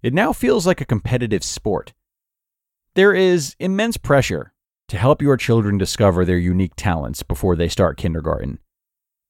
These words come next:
If you wait to enroll them in lessons or sports until they're seven years old, they will be behind, which means that scholarships will likely be out of the question in the future. As a mom,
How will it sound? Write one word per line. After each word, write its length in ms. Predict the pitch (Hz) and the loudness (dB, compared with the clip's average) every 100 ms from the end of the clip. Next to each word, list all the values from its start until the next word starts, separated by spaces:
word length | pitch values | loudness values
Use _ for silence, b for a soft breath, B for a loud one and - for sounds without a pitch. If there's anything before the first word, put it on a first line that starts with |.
| - | -12
If 160 | 113 170 | -6 -2
you 80 | 147 | 2
wait 260 | 139 139 | 2 2
to 120 | 147 | 0
enroll 340 | 143 110 117 123 | 0 4 4 4
them 260 | 123 127 | 2 2
in 100 | 113 | 0
lessons 460 | 90 110 - 113 101 | 0 0 0 -2 -2
or 80 | 90 | -4
sports 540 | - 101 104 113 - | -4 0 0 0 -6
until 280 | 90 - 104 | -6 -2 0
they're 140 | 95 | 0
seven 380 | - - 101 107 | 0 0 2 2
years 200 | 101 95 | 2 2
old, 320 | 90 90 107 - _ _ _ _ _ - | 4 2 0 -6 _ _ _ _ _ 0
they 80 | |
will 140 | 151 170 | 2 4
be 120 | 180 | 2
behind, 600 | 165 143 156 147 - - _ _ _ _ _ | 2 2 2 0 -2 -10 _ _ _ _ _
which 220 | 107 - | -8 -2
means 240 | 123 117 120 | 0 2 0
that 120 | 104 | -4
scholarships 720 | - 127 156 143 123 120 - | 0 4 4 4 2 0 -2
will 220 | 110 104 | -4 0
likely 320 | 120 147 139 | 0 0 0
be 160 | 120 113 | 0 2
out 140 | 113 | 2
of 100 | 113 | 2
the 80 | 98 | -2
question 420 | - 156 - 107 | 0 0 0 -2
in 100 | 95 | -2
the 60 | 92 | -2
future. 460 | - 113 - 50 - _ _ _ _ _ _ _ _ _ | 0 -2 -2 -8 -10 _ _ _ _ _ _ _ _ _
As 140 | - 101 | -4 0
a 60 | |
mom, 420 | 110 156 160 143 | 4 4 4 2